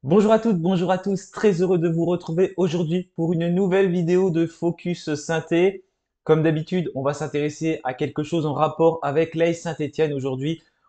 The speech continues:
On va parler d'Ibrahim Sissoko. Voilà, j'ai beaucoup critiqué ce joueur sur, euh, pas mal d'actions, sur pas mal de matchs. Là, ça va être l'occasion d'en parler de façon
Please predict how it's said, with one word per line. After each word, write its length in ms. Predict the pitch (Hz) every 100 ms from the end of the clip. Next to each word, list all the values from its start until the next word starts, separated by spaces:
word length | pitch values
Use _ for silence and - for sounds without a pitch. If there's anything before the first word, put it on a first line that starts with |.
| _
On 100 | 135
va 140 | 139 220
parler 400 | 202 190 190 156
d'Ibrahim 880 | 135 147 170 156 160 165 165 160 143
Sissoko. 800 | - 170 - 160 - 175 196 196 _ _ _ _ _
Voilà, 240 | 127 123 113
j'ai 400 | 110 139 139 135
beaucoup 260 | 156 160
critiqué 560 | 151 170 147 151 165 165
ce 220 | 165 147
joueur 360 | 131 151 160 156
sur, 360 | - 139 120
euh, 200 | 131 127 -
pas 120 | 139
mal 260 | 143 143 123
d'actions, 500 | 143 135 - 147 160
sur 260 | - 135
pas 160 | - 135
mal 200 | 147 139
de 100 | 139
matchs. 480 | 139 151 160 - _ _ _ 120
Là, 120 | 135
ça 140 | 139
va 60 | 127
être 100 | 135
l'occasion 400 | 127 135 127 147
d'en 140 | 131
parler 380 | 127 131 143 151
de 80 | 127
façon 420 | 131 139 - 139